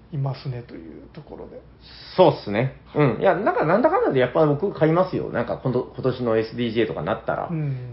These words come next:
Speaker 2: で、絶対遊んでみようってなるんで。
Speaker 1: うん。
Speaker 2: うんうん。まあ、そういう価値もあるんじゃないですか。大丈夫ですか？
Speaker 1: はい。
Speaker 2: はい。ということで、えー、本日のテーマは、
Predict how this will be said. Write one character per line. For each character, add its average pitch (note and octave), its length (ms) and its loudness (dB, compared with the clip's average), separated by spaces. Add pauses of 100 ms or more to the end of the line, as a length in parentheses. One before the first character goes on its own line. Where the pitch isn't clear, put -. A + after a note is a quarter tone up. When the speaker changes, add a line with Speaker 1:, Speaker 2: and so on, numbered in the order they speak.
(120)
Speaker 2:
で、 F#3 140 2
絶 C3 200 -4
対 B2+ 200 4
遊 C#3 80 0
ん D3 60 0
で C#3 80 0
み C#3 120 0
よ D3 160 2
う - 20 -6
っ - 40 -8
て F2 60 -8
な G#2+ 140 -2
る F2 140 -4
ん - 100 -12
で。 C#3+ 220 -8
Speaker 1:
う - 20 -10
ん。 D3+ 40 -2
Speaker 2:
う - 20 0
ん A2+ 480 -6
う - 20 -6
ん。 F2 480 -10
ま D#3 60 -6
あ、 - 20 -10
そ D#3 180 -4
う D#3 40 0
い D#3 60 2
う D3+ 100 -4
価 A3 100 -4
値 - 120 -10
も F2 140 -6
あ G2 40 -2
る G2+ 100 -8
ん E2+ 60 -10
じ - 60 -12
ゃ - 40 -10
な - 80 -14
い - 20 -14
で - 60 -20
す - 60 -20
か。 - 80 -20 (260)
大 D3 140 4
丈 E3+ 80 4
夫 E3+ 40 4
で D#3 60 2
す - 60 -4
か？ C#3 280 2
Speaker 1:
は E3+ 80 -2
い。 E3 80 -4 (500)
Speaker 2:
は A3+ 120 6
い。 A#3 60 6 (180)
と D#3+ 60 0
い G#3+ 80 6
う - 20 8
こ G#3+ 80 6
と G3+ 100 8
で、 F#3 300 6
え D3 380 6
ー、 - 60 -2
本 F3 200 2
日 D#3 220 2
の C#3+ 300 4
テ D#3 160 4
ー - 20 4
マ C#3 140 6
は、 A3+ 340 6